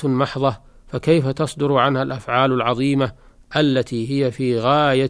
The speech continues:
الإبداع والإتقان وفي نهاية الحكمة وفي غاية الارتباط؟ ومن هؤلاء الملاحدة من يقول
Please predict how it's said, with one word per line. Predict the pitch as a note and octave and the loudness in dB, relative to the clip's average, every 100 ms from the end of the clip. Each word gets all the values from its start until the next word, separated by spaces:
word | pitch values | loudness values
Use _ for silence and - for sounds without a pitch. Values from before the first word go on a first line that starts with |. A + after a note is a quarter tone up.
| - | -4
الإبداع | A#2 B2 A#2+ A#2 C#3+ C3+ A#2 | -8 -6 -6 0 2 2 0
والإتقان | A#2 C#3 C#3 A#2+ - C3+ C#3+ C#3 - - - - | -2 -2 -4 -10 -2 2 2 0 -6 -20 -12 -10
وفي | A#2+ C#3+ C#3 | -2 2 4
نهاية | C3+ B2 C#3+ D3 C3+ B2 C3+ | 2 2 2 2 0 -2 -4
الحكمة | A#2+ - D3 D3 C#3+ - - - | -6 -6 -6 -2 -2 -4 -14 -12
وفي | C3+ - C#3 | -8 -2 0
غاية | B2+ C#3+ C3+ A#2+ | 2 2 2 0
الارتباط؟ | B2+ C3 A2+ C3 A2+ G#2 - - - - - - - - - - - _ | -4 -4 -6 -4 -2 -2 -6 -20 -20 -20 -20 -20 -20 -20 -20 -20 -20 _
ومن | C#3 D#3 | 0 2
هؤلاء | D3 F#3 F3 E3+ F3 E3+ | 4 4 4 4 4 2
الملاحدة | D3 C#3+ D3+ D3 D3+ D3 C#3 | 2 4 2 0 -2 -2 0
من | C#3 C#3 | 0 2
يقول | C3+ B2 F3+ F#3+ F3+ | 2 0 0 0 0